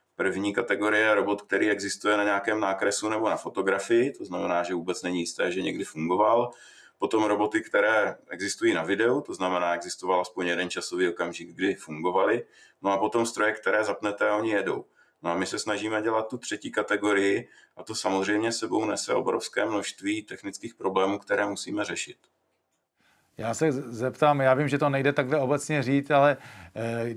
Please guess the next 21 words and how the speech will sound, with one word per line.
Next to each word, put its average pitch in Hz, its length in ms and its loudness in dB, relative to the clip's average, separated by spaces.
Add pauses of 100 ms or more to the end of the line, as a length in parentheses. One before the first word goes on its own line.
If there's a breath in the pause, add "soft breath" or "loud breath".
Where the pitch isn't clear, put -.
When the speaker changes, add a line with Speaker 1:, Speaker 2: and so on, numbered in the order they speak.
(160)
Speaker 2:
ten, 135 280 2
ta 127 160 0
časová 151 640 6
věc 143 260 4
od 139 100 2
toho, 151 240 6
když 139 240 2
je 147 100 4
ta 143 140 4
myšlenka 147 640 2
na 135 100 6
papíře, 156 420 4
od 123 140 2
toho, 147 240 4
kdy 135 160 0
se 143 140 2
vám 139 240 6
ten 151 200 4
robot 131 300 4
opravdu 143 420 4
rozjede 135 500 4